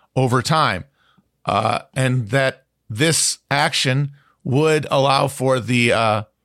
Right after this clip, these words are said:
preservation of profit within the system, uh, and the prevention of it being eaten by, uh, by wages over time. Uh, now, the reason that this is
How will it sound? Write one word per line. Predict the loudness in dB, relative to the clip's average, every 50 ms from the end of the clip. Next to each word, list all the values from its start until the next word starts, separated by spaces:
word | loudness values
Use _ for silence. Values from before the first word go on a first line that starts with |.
| _ _ _ _ _
preservation | -2 -2 0 0 -2 -2 0 0 0 0 0 0 0
of | 0 -2 -2 -2
profit | -2 0 0 0 0 -2 -2 -2
within | -2 -2 0 -2
the | -2 -2
system, | -2 -4 -4 -4 -4 -4 -6 -6 -6 -12 _ -20 _ _ _ _ _ _ _
uh, | -2 0 0 2
and | 0 0
the | -2
prevention | -2 -2 -2 0 0 -2 -2 -2 -2 0
of | 0
it | -2 -2 0
being | 0 0 2 0 0 -2 -4 -8 _ _ _ _ _ -4
eaten | -4 -2 0 -2 -2 0
by, | 0 0 0 0 0 0 0 0 -2 -4 -6 _ _ _ _ _ _ _ _ -2
uh, | -2 0 0 -2
by | -2 -2 -2 0
wages | 0 0 0 0 0 -2 -2 -2 0
over | 0 0 -2
time. | -2 -2 -2 -2 -2 -4 -6 -8 _ _ _ _ _ _ _ _ _ _
Uh, | -2 0 0 0
now, | 0 0 2 0 0 -2 -4 _ _ _ _ _ _ _ _ _ _ _ _ _ _ _ _ _ _ _ _ _ _ _ -4
the | 0
reason | 0 2 0 2 0 0
that | -2 -2 -2
this | -2 -2 0 0
is | 0 0 0 0 -4 -6 -10